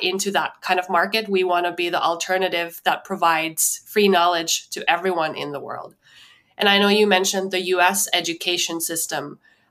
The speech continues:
um, and the high price tag that often comes with attending a higher education institution in the United States.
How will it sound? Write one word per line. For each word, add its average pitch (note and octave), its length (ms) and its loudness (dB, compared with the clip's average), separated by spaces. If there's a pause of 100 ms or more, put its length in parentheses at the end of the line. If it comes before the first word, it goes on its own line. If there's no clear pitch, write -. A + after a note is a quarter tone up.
um, E3 180 4
and E3+ 140 -2
the E3+ 180 0
high F#3+ 120 4
price F3 380 0
tag G3+ 520 -2
that F#3 140 0
often F3 380 -2
comes F3 380 -4
with E3+ 320 -6
attending E3 580 -4
a C#3+ 60 -4
higher E3 320 0
education E3 540 -6
institution G#3 880 -2
in G#3+ 160 0
the G#3+ 100 0
United G3+ 420 0
States. - 540 -4